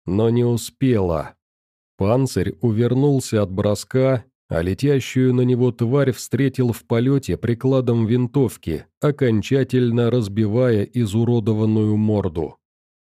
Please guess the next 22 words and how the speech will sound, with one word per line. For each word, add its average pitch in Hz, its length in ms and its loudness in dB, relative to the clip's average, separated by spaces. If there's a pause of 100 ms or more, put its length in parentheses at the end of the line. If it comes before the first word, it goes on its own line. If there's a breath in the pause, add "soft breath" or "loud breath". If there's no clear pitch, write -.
(200)
Остальные 123 760 0
отреагировали 120 960 0
быстро, 120 680 -2 (200)
но 92 200 -2
догнать 127 440 0
уже 120 240 2
не 123 140 2
смогли. 113 640 -2 (440)
Стальная 123 600 0
дверь 117 320 0
захлопнулась 123 960 0
за 90 160 -4
его 113 300 0
спиной, 113 720 -2 (460)
засов 95 720 -2
с 80 160 -10
громким 123 560 0
щелчком 120 720 -2
встал 113 440 0
на 110 140 2
место. 98 680 -2 (840)
«Готово. 85 840 -2